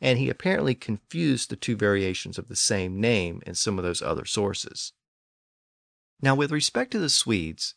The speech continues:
he seems to confirm that they were the dominant power in Scandinavia. He notes that they were the source of the black fox skins which were sold in Roman markets.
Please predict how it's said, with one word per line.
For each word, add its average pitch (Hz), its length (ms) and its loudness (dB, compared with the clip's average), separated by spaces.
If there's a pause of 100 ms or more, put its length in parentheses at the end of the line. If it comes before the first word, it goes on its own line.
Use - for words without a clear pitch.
he 135 120 -4
seems 233 300 2
to 196 100 -2
confirm 110 460 0
that 107 140 -4
they 110 120 2
were 107 120 0
the 98 140 -4
dominant 110 580 2
power 95 400 -2
in - 100 -8
Scandinavia. 85 720 -2 (560)
He 143 120 2
notes 147 260 4
that 160 160 2
they 123 120 6
were 113 120 2
the 113 100 -2
source 104 500 2
of 98 300 -2
the 90 80 0
black 104 460 0 (120)
fox 160 340 4
skins 76 460 0
which - 160 -2
were 107 80 -4
sold 92 360 2
in 98 100 0
Roman 82 260 2
markets. - 540 2